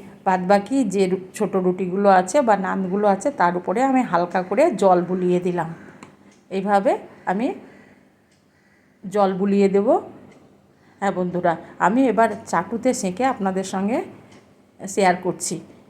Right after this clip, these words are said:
এভাবে আমি চাটুতে দিয়ে দিলাম একটা একটা করে। যে দিকটায় আমি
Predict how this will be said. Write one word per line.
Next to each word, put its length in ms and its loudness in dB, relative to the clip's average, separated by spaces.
এভাবে 380 0
আমি 220 0
চাটুতে 480 -2
দিয়ে 240 -2
দিলাম 360 -2
একটা 260 -6
একটা 200 -4
করে। 180 0
যে 240 0
দিকটায় 440 -2
আমি 220 -2